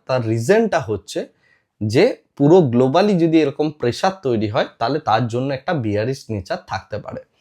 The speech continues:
তবে আমার যেটা মনে হয়, ইন্ডিয়ান মার্কেটের নেক্সট বড় দুটো মুভ আসবে হচ্ছে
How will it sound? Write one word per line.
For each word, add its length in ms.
তবে 160
আমার 360
যেটা 240
মনে 280
হয়, 280
ইন্ডিয়ান 380
মার্কেটের 680
নেক্সট 400
বড় 460
দুটো 360
মুভ 420
আসবে 500
হচ্ছে 440